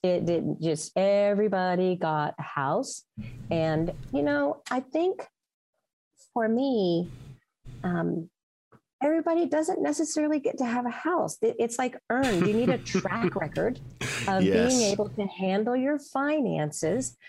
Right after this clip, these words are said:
Speaker 1: properly in order to show that, that you can take care of a property and pay
Speaker 2: Mm-hmm.
Speaker 1: your mortgage on time.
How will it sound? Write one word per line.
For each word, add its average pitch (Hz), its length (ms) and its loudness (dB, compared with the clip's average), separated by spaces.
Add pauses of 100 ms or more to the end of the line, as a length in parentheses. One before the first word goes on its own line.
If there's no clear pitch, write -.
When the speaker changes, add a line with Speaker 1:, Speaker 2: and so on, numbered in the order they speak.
(180)
Speaker 1:
properly 208 920 -2 (340)
in 214 200 0
order 208 320 0
to 311 180 -2
show 165 580 -2
that, 175 320 -2 (120)
that 185 180 0
you 220 160 2
can 302 500 -2
take - 360 -4
care 165 340 -2
of 160 60 -4
a 160 80 -2
property 151 560 -2
and 156 160 -2
pay 165 140 -2
Speaker 2:
Mm-hmm. 165 80 2
Speaker 1:
your 165 80 0
mortgage 156 420 -2
on 143 180 -4
time. - 320 -6